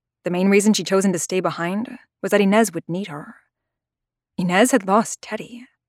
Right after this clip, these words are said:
So much for her being able to help Inez with that. But she would keep trying. When Saya got back to camp,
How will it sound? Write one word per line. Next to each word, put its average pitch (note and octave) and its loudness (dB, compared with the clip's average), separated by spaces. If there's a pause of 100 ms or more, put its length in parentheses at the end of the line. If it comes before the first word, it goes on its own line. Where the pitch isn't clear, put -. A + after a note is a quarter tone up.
(1000)
So G3+ 0
much G#3+ 4
for G3 -2
her G#3+ 2
being G#3 4
able F#3+ 4
to F3+ -4
help - -4
Inez E3 -4
with C#3+ -14
that. - -14 (800)
But A3 -4
she C#4+ -2
would C4 2
keep C4+ -2
trying. - -10 (1400)
When A#3+ 4
Saya C4+ 4
got F3 2
back - -2
to - -18
camp, - -10